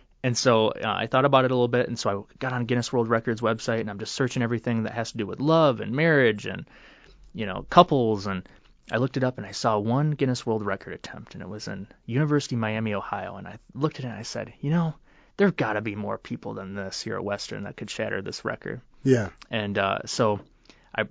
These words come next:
Speaker 1: I came back into the office probably a few weeks later, and I said, "I have this idea, and I wanna try it, and, you know, I, I know it's a huge gamble, but let's just, let's just test it out." So we
Speaker 2: Yeah.
Speaker 1: sent out a Valentine's Day card to,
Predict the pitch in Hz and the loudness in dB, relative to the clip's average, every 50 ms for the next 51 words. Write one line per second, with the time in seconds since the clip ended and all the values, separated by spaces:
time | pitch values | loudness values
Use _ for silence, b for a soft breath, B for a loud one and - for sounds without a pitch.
0 | - - 113 - - 120 113 110 113 113 - 120 110 110 110 107 110 117 117 - | -6 -10 -10 -6 -4 -2 2 2 2 2 2 0 0 2 4 4 4 4 4 4
1 | 135 123 - - - 120 110 117 117 110 - - 120 113 117 120 117 - - 117 | 0 -2 0 2 2 2 4 4 2 0 2 2 0 2 2 0 -2 -2 0 2
2 | 117 127 143 156 147 113 98 98 95 - _ _ _ _ _ _ _ _ _ _ | 2 2 2 2 2 0 0 -2 -4 -6 _ _ _ _ _ _ _ _ _ _
3 | _ _ _ _ _ - - - - 127 110 104 104 110 113 110 107 101 - 107 | _ _ _ _ _ -18 -12 -2 2 2 2 4 2 0 0 0 -2 0 0 0
4 | 101 104 107 120 127 151 170 165 127 98 98 101 95 95 - - 110 113 123 139 | 0 2 2 4 4 4 4 4 2 2 2 2 0 0 2 4 4 6 6 4
5 | 151 160 - - _ 90 95 101 95 - - - _ _ _ - - - _ _ | 4 2 -2 -6 _ -8 -8 -8 -8 -10 -12 -16 _ _ _ -20 -20 -20 _ _
6 | - - 110 98 92 92 92 104 107 - 107 104 107 107 107 107 120 113 113 110 | -12 -8 -8 -6 -6 -6 -6 -6 -6 -6 -6 -4 -2 -2 -2 -2 -4 -4 -4 -4
7 | 107 - - 117 107 110 131 139 135 123 - - 120 131 139 - - 185 180 - | -4 -2 -4 -2 -2 0 -2 -2 -2 -2 -2 0 0 0 0 0 0 -2 -2 -4
8 | - b b b b b b b b _ - 127 - 170 - - - 151 147 - | -12 b b b b b b b b _ -4 -2 -2 -2 -2 0 0 0 0 0
9 | - 147 147 143 123 - - - - - - 117 107 113 135 110 87 b b b | -2 0 2 2 2 0 -4 -10 -14 -10 -6 0 4 4 4 4 4 b b b
10 | b b b b b - - 139 131 120 131 123 117 113 110 120 117 117 123 123 | b b b b b 0 2 4 6 8 8 8 8 6 6 6 6 6 4 2
11 | - 123 117 110 107 113 113 107 - - 117 110 110 110 110 110 - - 113 104 | 2 0 -2 0 2 2 2 2 4 6 6 8 8 6 4 0 -2 -2 -2 0
12 | 101 101 | 0 -2